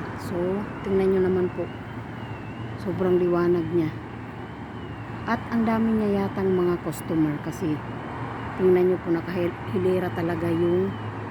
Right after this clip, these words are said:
mga sasakyan. Nakahilera yung mga kumakain. So, ayan, mabili siya, mabili. Pag mga ganitong oras. So, ang time check po, ah,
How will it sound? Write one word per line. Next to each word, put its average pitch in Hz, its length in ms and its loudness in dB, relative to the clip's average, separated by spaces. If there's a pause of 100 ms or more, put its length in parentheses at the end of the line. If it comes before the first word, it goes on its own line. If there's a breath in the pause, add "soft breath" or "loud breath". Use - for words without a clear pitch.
(760)
mga 180 400 2
sasakyan. 170 640 0 (320)
Nakahilera 175 640 0
yung 180 220 4
mga 170 240 2 (960)
kumakain. 196 720 2 (420)
So, 311 380 2 (1120)
ayan, 262 420 4
mabili 247 320 2 (160)
siya, 269 80 2
mabili. 233 720 4 (960)
Pag 196 160 -6
mga 214 220 2
ganitong 214 400 0 (180)
oras. 214 280 0 (680)
So, 220 160 4
ang 208 160 -2 (160)
time 208 320 2
check 226 160 2 (220)
po, 220 260 2 (1200)
ah, 196 160 0